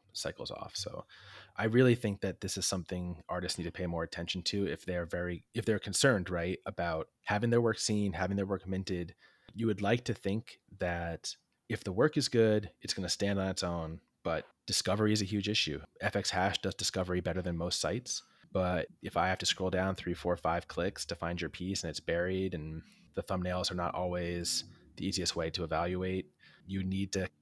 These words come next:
strategize when you're releasing your pieces and not just pricing and quantity, right? You need to really take into account, like, who's awake and who's out there, 'cause it kind of feels like you have one solid shot at getting traction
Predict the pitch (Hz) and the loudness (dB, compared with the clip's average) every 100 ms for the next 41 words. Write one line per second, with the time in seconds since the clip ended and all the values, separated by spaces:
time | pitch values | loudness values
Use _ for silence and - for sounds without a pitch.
0 | - - 85 135 104 90 - 82 87 90 | -6 0 4 4 4 0 -2 -4 -4 -4
1 | 85 92 98 95 - 95 - 87 - - | -2 -2 -2 -4 -4 -4 -4 -4 -4 -6
2 | - _ - 92 95 - 90 - - - | -10 _ -6 -2 -2 0 -2 -4 -8 -4
3 | 87 87 85 80 85 80 73 76 - 85 | -2 0 -2 -4 -6 -6 -4 -6 -6 -8
4 | 82 - 82 82 - 78 - 85 - 85 | -8 -6 -4 -4 -6 -8 -6 -6 -4 -4
5 | 82 78 - 87 82 78 82 - 82 76 | -4 -8 -10 -8 -4 -4 -4 -8 -10 -6
6 | 82 - 76 - 85 - 104 95 - 90 | -6 -6 -10 -10 -12 -6 -4 -4 -4 -6
7 | 82 85 82 78 82 87 87 85 85 - | -6 -8 -8 -8 -8 -6 -6 -6 -8 -12
8 | _ _ - - 78 90 78 - 80 76 | _ _ -10 -4 -2 0 0 0 0 -2
9 | - _ _ _ _ _ - 82 - 73 | -4 _ _ _ _ _ -6 -4 -4 -6
10 | - 73 78 - - | -6 -6 -6 -10 -10